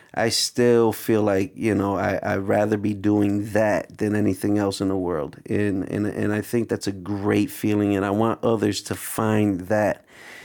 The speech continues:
in for themselves. Um, and I think that when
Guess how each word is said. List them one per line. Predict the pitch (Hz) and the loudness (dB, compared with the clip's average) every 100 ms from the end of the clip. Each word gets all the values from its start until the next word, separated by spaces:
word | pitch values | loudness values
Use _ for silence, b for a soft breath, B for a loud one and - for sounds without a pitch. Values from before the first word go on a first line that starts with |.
| B B B B _ | B B B B _
in | 117 120 113 | 2 4 2
for | - 101 | 0 -2
themselves. | 95 95 - 117 110 98 85 - - 107 - | 0 -2 0 2 2 2 -2 -8 -12 -14 -8
Um, | 104 101 101 101 95 | -4 -2 -2 -4 -4
and | 101 101 | -2 -2
I | 95 | -2
think | 107 107 | -2 0
that | 104 101 | 0 0
when | 101 98 | 2 0